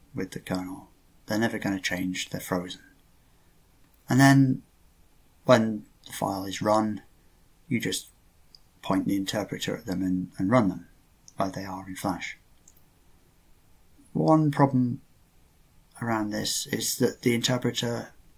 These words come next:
actually patches instructions at runtime when loading a module. So it creates these int structures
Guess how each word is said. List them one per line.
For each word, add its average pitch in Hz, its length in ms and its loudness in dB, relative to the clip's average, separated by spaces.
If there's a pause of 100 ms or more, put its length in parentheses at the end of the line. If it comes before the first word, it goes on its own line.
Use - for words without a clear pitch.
(300)
actually 120 480 -2
patches 135 500 -4
instructions 95 1040 -4 (100)
at 90 140 -2
runtime 95 560 -2 (640)
when 101 400 -4 (840)
loading 101 380 -2
a 101 40 -8
module. - 420 -8 (600)
So - 200 4
it - 180 2
creates 135 480 2
these 110 460 0 (320)
int 113 200 -4
structures - 1160 -6